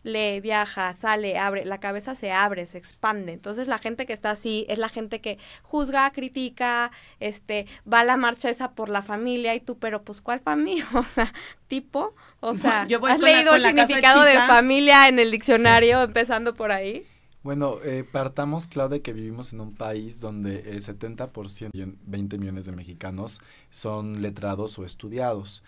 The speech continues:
Speaker 3: Eh, ¿por qué? Claro, hay impedimentos por parte del gobierno, que no hay facilidad de educación, pero
Speaker 1: Claro.
Speaker 3: también el que quiere puede.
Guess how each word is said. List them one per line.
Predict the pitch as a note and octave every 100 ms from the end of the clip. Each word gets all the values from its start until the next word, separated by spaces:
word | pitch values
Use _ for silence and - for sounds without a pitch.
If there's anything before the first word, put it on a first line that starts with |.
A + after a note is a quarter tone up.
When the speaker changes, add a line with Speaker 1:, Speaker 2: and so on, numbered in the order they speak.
| _ _ _
Speaker 3:
Eh, | A2 G#2+ G#2
¿por | - A2
qué? | - D3+ A3 C4 _ _ -
Claro, | C3 A2 G#2
hay | B2+
impedimentos | C3+ C3 A2 G#2 G#2 A#2 B2+ D3+ D3+
por | A#2 G#2
parte | G2+ A2 G2+ A#2
del | G#2
gobierno, | F#2+ F#2 G2+ G2 A#2
que | G#2+
no | G2
hay | G2+
facilidad | G#2 F2+ F2+ F#2
de | G#2
educación, | G2+ F#2+ E2+ G2 G2 D#3+ -
pero | G#2
Speaker 1:
Claro. | G2+ G2+
Speaker 3:
también | A2 C3 C3+ _ _ _ -
el | G#2
que | G2+ G2+
quiere | A2+ A#2
puede. | - - _